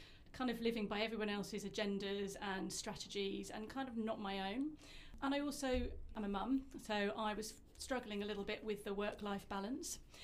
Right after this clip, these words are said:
And I'd always thought about, what could I do if I left these corporate organisations? Could I, could I do something myself? Could I run my own events business? And I'd always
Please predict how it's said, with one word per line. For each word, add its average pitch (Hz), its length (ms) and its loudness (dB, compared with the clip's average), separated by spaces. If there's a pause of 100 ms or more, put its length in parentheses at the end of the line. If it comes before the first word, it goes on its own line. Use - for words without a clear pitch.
(300)
And 269 420 8 (280)
I'd 294 160 4
always 311 240 4
thought - 280 2
about, 220 360 2 (280)
what - 160 2
could - 120 -2
I 269 80 6
do 240 180 2
if 208 160 2
I 214 120 2
left 214 220 0
these 208 160 -4
corporate - 360 0
organisations? 202 880 -2 (600)
Could 311 140 2
I, 262 140 6 (140)
could 302 120 0
I 269 60 4
do 254 160 0
something 226 280 -2
myself? 202 440 0
Could 285 120 0
I 262 80 4
run 240 160 4
my 220 200 2
own 208 80 2
events 202 280 -2
business? - 540 -6 (480)
And 269 300 6 (240)
I'd 277 160 2
always 285 500 4